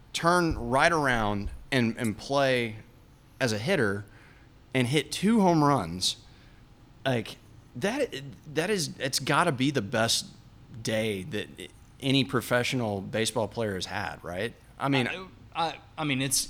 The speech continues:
Speaker 2: it's up there as far as just the rarity.
Speaker 1: I mean, there've been
Speaker 2: There
Speaker 1: g-, there've been guys that have hit, like,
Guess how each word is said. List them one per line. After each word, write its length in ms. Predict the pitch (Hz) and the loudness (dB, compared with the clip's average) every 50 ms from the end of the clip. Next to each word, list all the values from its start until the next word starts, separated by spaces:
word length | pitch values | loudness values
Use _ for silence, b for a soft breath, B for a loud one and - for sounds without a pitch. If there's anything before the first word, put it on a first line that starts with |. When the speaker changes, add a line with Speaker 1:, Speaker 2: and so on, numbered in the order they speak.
| - | -4
Speaker 2:
it's 260 | 185 170 131 - - - - | -2 -2 0 0 -2 -2 0
up 260 | 156 151 139 - - | 0 0 0 0 -2
there 200 | 120 104 98 104 | -4 -4 -4 -4
as 120 | 107 - | -6 -4
far 140 | - 131 117 | -2 -2 -2
as 100 | 113 104 | -2 -2
just 180 | 123 120 - - | -4 -6 -4 -4
the 80 | 117 101 | -6 -6
rarity. 240 | 92 101 101 107 117 | -6 -4 -2 2 4
Speaker 1:
I 40 | |
mean, 120 | 151 156 160 | 6 6 8
there've 180 | 175 175 139 | 6 6 6
been 120 | 160 170 151 | 4 4 4
Speaker 2:
There 80 | 135 117 | 4 4
Speaker 1:
g-, 80 | 135 - - | 2 -2 0
there've 240 | 135 139 151 143 139 | 2 2 2 4 4
been 200 | 156 147 131 117 | 2 2 2 4
guys 340 | 123 123 123 123 123 117 113 | 4 4 4 4 2 2 2
that 80 | 120 107 | 0 -2
have 120 | 98 92 | -2 -2
hit, 200 | 110 117 113 - | -2 -2 -2 -2
like, 180 | 101 101 90 | -2 -4 -4